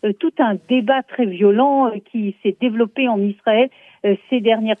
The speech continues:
semaines en raison justement d'une série de cas humanitaires très graves où des gens coincés, des Israéliens coincés à l'étranger ne pouvaient pas venir, euh, en Israël. Maintenant, l'affaire des élections, ça a été, si vous voulez, un sujet qui, là, a un aspect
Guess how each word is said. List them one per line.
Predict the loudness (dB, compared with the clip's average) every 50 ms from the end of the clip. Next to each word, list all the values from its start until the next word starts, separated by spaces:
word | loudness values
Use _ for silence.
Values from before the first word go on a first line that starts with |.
| _ -2
semaines | 0 2 0 0 0 0
en | 0 0
raison | 2 2 0 0 0 0 -2 0
justement | -2 -4 -6 _ -6 -2 0 0 0
d'une | 0 0 -2 -2 _ -4
série | -4 -4 -2 -4 -4
de | -4 -6
cas | -4 -2 -2 -2 -2 -2
humanitaires | -4 -4 -2 -2 -2 -4 -4 -2 -2 -4 -4 _
très | _ -8 -8 -6
graves | -2 -2 -2 -2 -2 -4 -10 -20 -20 -12 -8
où | -6 -2
des | 0 0 2
gens | 2 0 0 0
coincés, | -2 -2 -2 0 2 0 0
des | 2 0
Israéliens | -2 -4 -4 _ -2 0 0 0 -2 -2
coincés | 0 -2 -2 0 0
à | -2
l'étranger | -2 -2 -2 -2 -2 0 -2
ne | -4
pouvaient | -2 -2 0 0 0
pas | -2 -2 -2 -2 -2
venir, | 0 -2 0 0 0 -2 -4 -8 _ _ _ -14 -4 0
euh, | 2 2 2
en | 2 2 0 0
Israël. | -2 -2 _ _ -6 -6 -6 -6 -6
Maintenant, | -2 -2 -2 0 2 0 0 0 -4 _ _ _ _ -6 -4
l'affaire | -4 -2 0 2 2 2 2
des | 0 -2 -2 0 0 0
élections, | 0 0 0 -2 -4 -6 _ -2 0 2 2 2 0 -2
ça | -2
a | -4
été, | -4 -4 -4 -6 -6 -6 _
si | -8 -8
vous | -6
voulez, | -4 -2 -2 -2 -2 -6 _ _ -6
un | -4 -4 -4 -6 _ -8
sujet | -6 -6 -4 -2 -2 -4 -4 _ _ -10
qui, | -8
là, | -4 -2 0 0 -2 -2 -4
a | -4 -4
un | -2 -2 -2
aspect | -2 -4 _ _ -4 -4 -4 -4